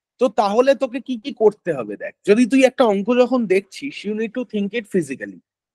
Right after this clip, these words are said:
তোকে বলছে equation of tangent plane, তো ট্যানজেন্ট প্লেনের ইকুয়েশন তো তুই ডাইরেক্টলি ভেক্টর থেকে বার করতে পারবি না, তাহলে you need to find the normal plane first and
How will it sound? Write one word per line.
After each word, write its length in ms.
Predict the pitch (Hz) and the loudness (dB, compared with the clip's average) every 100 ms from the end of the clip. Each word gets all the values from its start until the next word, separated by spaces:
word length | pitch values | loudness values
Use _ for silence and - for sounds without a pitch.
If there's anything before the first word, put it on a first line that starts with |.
| _ _ _ _ _ _ - _ - | _ _ _ _ _ _ -20 _ 4
তোকে 180 | 208 226 | 6 8
বলছে 180 | 247 226 247 | 6 4 -2
equation 340 | 208 240 254 254 | 2 2 2 -4
of 40 | - | -4
tangent 360 | 247 233 220 196 - | -6 -4 -4 -6 -6
plane, 180 | 139 139 | -4 -4
তো 40 | 208 | -4
ট্যানজেন্ট 380 | 214 202 233 262 277 | -2 -2 0 0 0
প্লেনের 260 | 269 269 269 | 0 0 -4
ইকুয়েশন 300 | 262 269 285 262 | -4 -2 -4 -4
তো 60 | 277 | -6
তুই 100 | 277 233 | -6 -6
ডাইরেক্টলি 300 | 254 254 277 | -8 -2 2
ভেক্টর 240 | 254 269 262 | 4 2 2
থেকে 140 | 269 262 | 6 6
বার 100 | 277 254 | 6 2
করতে 180 | 277 233 | 2 2
পারবি 160 | 202 165 | 4 0
না, 40 | 165 | 0
তাহলে 200 | 226 302 359 _ _ _ _ _ _ _ _ _ _ _ _ _ _ _ _ 123 | 2 2 0 _ _ _ _ _ _ _ _ _ _ _ _ _ _ _ _ -6
you 80 | 175 214 | 0 4
need 120 | 233 254 | 4 2
to 40 | 233 | 2
find 160 | 233 240 | 2 2
the 80 | 240 202 | 2 2
normal 280 | 214 233 254 | 2 2 0
plane 220 | 254 262 247 | 0 0 0
first 240 | 254 277 - _ _ - - - | 0 -2 -6 _ _ -20 -14 0
and 100 | 269 | 4